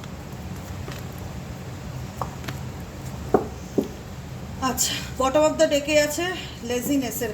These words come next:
কার্ড। দেখে নিই, চলুন, আপনার সাথে আপনার, আহ, পার্টি, থার্ড পার্টি যদি কোনো কেউ থেকে থাকে, তার সাথে আপনার পার্টনারের বর্তমানে কীরকম সম্পর্ক। ওকে, আপনার সাথে, ওকে, ওকে, ওকে, ওকে, ওকে, ওকে।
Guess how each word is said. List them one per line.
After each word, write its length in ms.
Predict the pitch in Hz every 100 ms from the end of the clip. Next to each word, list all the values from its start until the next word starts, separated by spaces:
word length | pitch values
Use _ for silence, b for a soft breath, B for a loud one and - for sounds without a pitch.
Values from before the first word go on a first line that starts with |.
| -
কার্ড। 420 | 185 - - -
দেখে 220 | 277 359
নিই, 120 | 381
চলুন, 280 | 339 302 339
আপনার 280 | 302 277 302
সাথে 200 | 311 320
আপনার, 320 | 302 302 302
আহ, 960 | 302 - - - - - - 240 247 240 -
পার্টি, 340 | 269 294 330 -
থার্ড 160 | 277 285
পার্টি 180 | 285 285
যদি 180 | 285 285
কোনো 200 | 285 269
কেউ 220 | 269 277 277
থেকে 220 | 302 339
থাকে, 240 | 339 349
তার 160 | 320 277
সাথে 220 | 302 294
আপনার 240 | 277 285 285
পার্টনারের 340 | 262 269 269
বর্তমানে 420 | 254 240 254 262
কীরকম 340 | 269 240 240 247
সম্পর্ক। 800 | - 269 277 285 339 339 302 233
ওকে, 640 | 202 226 - 254 202 202
আপনার 280 | 208 - 294
সাথে, 260 | 320 302 349 392 - - - - - - - - - - - - - - - - -
ওকে, 300 | 120 - 139
ওকে, 320 | 196 214 - -
ওকে, 240 | 233 - 185
ওকে, 220 | - - - -
ওকে, 180 | 110 - -
ওকে। 260 | - -